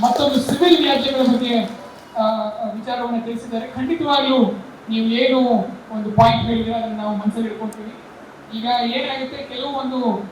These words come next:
ಹೇಳಿದ್ರಿ, ಅನುಕೂಲಸ್ಥರಿಗೆ ಅನುಕೂಲವಾಗಿ ನಮ್ಮವ್ರು ನಡ್ಕೊಳ್ತಾರೆ ಅಂತ.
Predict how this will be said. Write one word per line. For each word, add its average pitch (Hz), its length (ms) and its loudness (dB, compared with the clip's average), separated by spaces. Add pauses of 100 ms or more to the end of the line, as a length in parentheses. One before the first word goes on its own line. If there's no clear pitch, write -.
(440)
ಹೇಳಿದ್ರಿ, 254 480 2
ಅನುಕೂಲಸ್ಥರಿಗೆ 233 1160 -6
ಅನುಕೂಲವಾಗಿ 247 1080 2
ನಮ್ಮವ್ರು 226 380 -4
ನಡ್ಕೊಳ್ತಾರೆ 220 400 -4
ಅಂತ. 208 180 -8